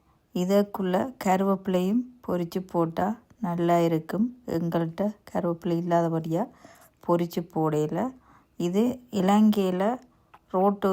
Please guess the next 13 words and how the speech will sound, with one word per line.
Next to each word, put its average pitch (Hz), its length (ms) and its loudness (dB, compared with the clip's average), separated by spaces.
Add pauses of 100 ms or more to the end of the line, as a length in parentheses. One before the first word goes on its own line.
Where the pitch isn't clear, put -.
கடையல், 175 500 0 (440)
பொட்டி 175 280 -2
கடை 170 320 0
அப்படின்னு 165 500 0
சொல்லி 160 340 -4 (600)
விக்கிற 165 400 -2
இது 165 260 2
தான் 190 240 0 (200)
இது. 185 300 -4
அது 185 240 0
போல 185 320 0
செய்து 180 420 0
பார்த்துனாங்க. 160 680 -2